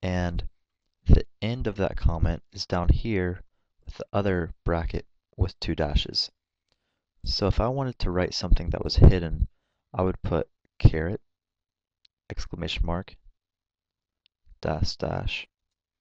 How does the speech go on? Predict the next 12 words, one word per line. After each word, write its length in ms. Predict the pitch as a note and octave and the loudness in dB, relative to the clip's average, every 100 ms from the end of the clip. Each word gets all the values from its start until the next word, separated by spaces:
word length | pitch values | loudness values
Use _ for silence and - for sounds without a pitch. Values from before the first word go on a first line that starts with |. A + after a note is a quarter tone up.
| _ _ _ - - _ _ _ - - - _ _ _ _ _ _ _ _ _ _ _ | _ _ _ -20 -20 _ _ _ -20 -20 -20 _ _ _ _ _ _ _ _ _ _ _
Matt 200 | A2 G#2+ | -6 -4
Rocks. 640 | F#2+ - - - - - - - - - - _ _ - _ _ _ _ _ _ - | -4 -2 -4 -4 -10 -4 0 0 0 -6 -10 _ _ -20 _ _ _ _ _ _ -6
And 140 | G2+ | -2
this 140 | A#2 C3 | -2 -2
has 180 | G#2+ | -2
no 220 | F#2+ G2 G#2+ | -2 0 -2
effect 360 | A2 A2 - | -2 -4 -2
at 80 | F#2 | 0
all 140 | F#2 | 2
on 100 | F2+ | 2
the 80 | F2 | 0
website. 500 | E2+ F#2+ - D#2+ D2+ | -2 -2 -2 -2 -4